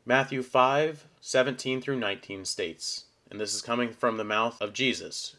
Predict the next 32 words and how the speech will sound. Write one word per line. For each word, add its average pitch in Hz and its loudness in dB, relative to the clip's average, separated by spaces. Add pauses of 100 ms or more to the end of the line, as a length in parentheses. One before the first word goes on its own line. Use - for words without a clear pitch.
who 113 0
I 110 6
will 120 6
refer 117 4
to 110 -2
as 98 -4
Yeshua, 95 -2 (140)
as 104 -2
that's 113 2
how 117 4
his 101 -2
name 110 -2
is 98 -8
pronounced 95 -4
in 95 -12
the 92 -12
Hebrew. 101 -10 (480)
"Think 113 -2
not 117 0
that 123 2
I," 98 4 (220)
being 98 -4
Yeshua, 98 -2 (220)
"have 110 0
come 135 0
to 131 0
annul 143 6
the 110 0
law, 82 -2 (180)
but - -2
to 101 -10
fulfill. 95 -2